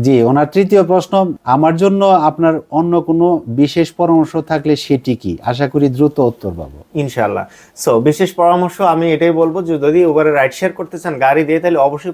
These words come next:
Speaker 2: পনেরোশো সিসির গাড়ি কিনবেন। সেটা হচ্ছে যে কোনো গাড়ি হতে পারে, but Toyota-র গাড়িগুলো কেনার চেষ্টা করবেন বেশি। সেক্ষেত্রে আপনি গাড়িটা সেল করলে রিসেল ভ্যালু ভালো পাবেন,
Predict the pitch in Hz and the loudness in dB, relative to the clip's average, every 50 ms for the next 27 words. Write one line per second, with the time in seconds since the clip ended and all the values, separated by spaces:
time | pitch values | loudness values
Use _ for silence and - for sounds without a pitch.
0 | - - 151 156 170 175 170 170 - 185 165 - 165 151 135 135 135 143 143 139 | -10 -8 -4 -2 -2 -2 -2 -4 -6 -8 -8 -4 -4 -6 0 0 0 0 0 -4
1 | 147 139 147 165 190 202 - - - _ _ _ _ - - 151 131 143 139 139 | -6 -6 -4 -4 -6 -6 -10 -20 -20 _ _ _ _ -6 -6 -4 0 0 0 0
2 | 135 131 - - 151 147 143 139 131 147 156 143 147 143 143 135 139 139 151 160 | 0 -2 -2 0 2 2 2 0 0 0 0 0 0 -4 -2 0 2 2 2 2
3 | 165 170 165 170 160 160 160 165 180 170 135 139 156 180 180 - - - _ - | 2 2 2 0 0 0 0 0 0 0 2 2 2 2 0 -4 -12 -20 _ -4
4 | - 165 170 160 170 160 143 147 143 151 143 151 151 156 151 147 139 143 135 - | -2 0 0 2 2 2 2 2 2 2 2 2 0 0 0 -2 -8 -8 -8 -8
5 | 147 127 - 139 123 127 120 127 127 131 127 135 123 175 165 - 156 131 143 123 | -10 -8 -6 -4 -4 -2 -4 -4 -6 -8 -8 -8 -8 -8 -8 -8 -4 -4 -4 -2
6 | 143 139 127 139 147 139 135 139 147 151 170 156 151 - - - 151 151 147 165 | -2 -4 -2 -2 -4 0 0 0 0 2 0 -2 -2 -2 -2 -2 -2 0 2 2
7 | 165 170 165 156 160 - 175 165 160 165 170 170 165 165 170 175 165 180 180 185 | 2 2 4 2 0 0 0 0 0 2 2 2 2 2 2 2 0 -2 -2 -2
8 | 190 131 | -2 -6